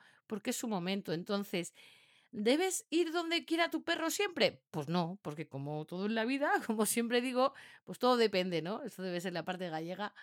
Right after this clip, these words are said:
Todo depende, hay grises. ¿Qué significa? Que si tú le das al perro lo que necesita, luego puedes pedir a cambio. Es decir, tú imagínate que te llevas a tu perro al parque, está jugando con perros, le das un paseo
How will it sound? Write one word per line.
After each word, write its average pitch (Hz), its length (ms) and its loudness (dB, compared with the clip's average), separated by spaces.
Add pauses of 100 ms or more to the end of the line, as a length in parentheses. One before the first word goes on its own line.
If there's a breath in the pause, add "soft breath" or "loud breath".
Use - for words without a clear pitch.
(300 loud breath)
Todo 226 180 4
depende, 254 540 4
hay 208 180 2
grises. 165 400 -4
¿Qué 311 140 -2
significa? 240 720 -2 (540 soft breath)
Que 208 80 2
si 220 140 0
tú 285 100 -2
le 381 80 -2
das 403 160 0
al 233 140 0
perro 196 180 0
lo 170 140 0
que 165 100 -2
necesita, 156 460 0
luego 202 280 2
puedes 233 360 0
pedir 156 260 -2
a 117 80 -8
cambio. 117 460 -8
Es 170 160 -8
decir, 151 360 -6 (320 loud breath)
tú 113 100 -18
imagínate 202 500 -4
que 226 80 -4
te 151 40 -8
llevas 147 280 -8
a 214 40 -4
tu 214 120 -10
perro 233 200 -2
al 240 120 -4
parque, 214 280 2
está 196 160 -4
jugando 185 280 -4
con 233 180 -4
perros, 196 300 -4
le 151 100 -4
das 135 240 -6
un 208 140 -4
paseo 214 520 2